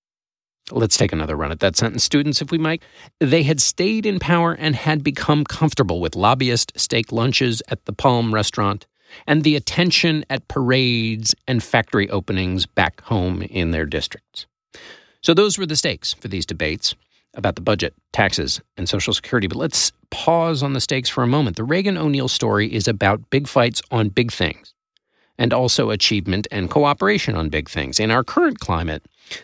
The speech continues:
leaders of the party in power will point to bipartisan achievement on smaller, little pieces of legislation as proof that the institution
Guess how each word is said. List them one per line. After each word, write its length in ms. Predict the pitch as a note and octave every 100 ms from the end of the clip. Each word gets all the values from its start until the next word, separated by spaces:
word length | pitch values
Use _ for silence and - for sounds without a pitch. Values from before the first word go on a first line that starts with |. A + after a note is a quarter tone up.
| -
leaders 320 | D3+ F3+ C#3
of 80 | A#2+
the 80 |
party 280 | G2+ B2 G#2
in 120 | E2+
power 280 | D#2 G#2+ G2
will 200 | F2 F2+
point 360 | - - C#3 -
to 140 | -
bipartisan 720 | G#2+ F2 F2+ - G2+ F#2 E2+ D#2+
achievement 600 | A2+ - E3 C3+ F2+ - _ _ _
on 140 | C3
smaller, 500 | B2 - D#3+ E3+ A2
little 380 | F2+ B2 F3 F#3+
pieces 400 | B2+ B2+ G#2+ E2+
of 100 | E2+
legislation 720 | E2 D#2 D#2 - D#2 - C#2 -
as 100 | D3
proof 340 | - F3 D3 -
that 160 | G#2
the 100 | B2
institution 760 | G2 F#2 - - G#2+ - D#2